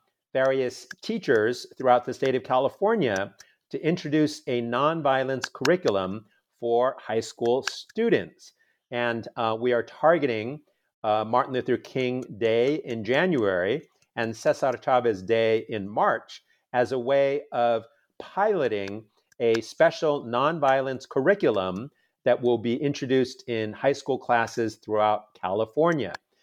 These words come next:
And, uh, the book, Revolutionary Nonviolence, will also be distributed broadly to high school campuses in the coming year.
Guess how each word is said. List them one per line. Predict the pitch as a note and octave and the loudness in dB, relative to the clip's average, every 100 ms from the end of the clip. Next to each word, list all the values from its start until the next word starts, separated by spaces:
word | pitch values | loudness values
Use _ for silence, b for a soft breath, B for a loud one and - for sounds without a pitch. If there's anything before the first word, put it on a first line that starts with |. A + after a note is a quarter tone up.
| _ _ - | _ _ -8
And, | A#2 A#2 A2+ - | -4 -4 -6 -4
uh, | B2 A2 | 0 0
the | A2+ A2 | 0 -2
book, | F#2+ D3+ - | 4 2 2
Revolutionary | - C3 C3 B2+ - A#2+ | -4 -2 0 -2 -2 -4
Nonviolence, | A#2+ A#2 A2 E3 G3+ A2+ G#2+ - | -2 -4 0 2 2 -2 -6 -4
will | A2+ - | -2 4
also | C3 C#3 - B2 A#2 - _ _ _ | 4 4 0 0 0 -6 _ _ _
be | A#2+ A#2+ A#2+ A#2+ G#2+ | -2 0 0 -2 -4
distributed | A2+ - - D#3+ D3 B2+ G2 | -6 -4 -4 0 0 0 -2
broadly | B2 C3+ D#3 G#2+ F#2 F#2+ - _ _ - | 0 0 0 -2 -4 -4 -8 _ _ -10
to | A#2+ G#2+ G#2+ G#2+ | -4 -2 -2 -4
high | - C3 | -2 -2
school | B2 - A2+ - | -2 0 0 0
campuses | - D#3 E3+ A#2+ - G2+ G2 G2 - | -6 -4 -2 -4 -2 -2 -2 -4 -8
in | G#2+ A2 | -8 -6
the | A2 | -8
coming | - G2+ A2 | -8 -8 -4
year. | D3 G#2+ | 0 0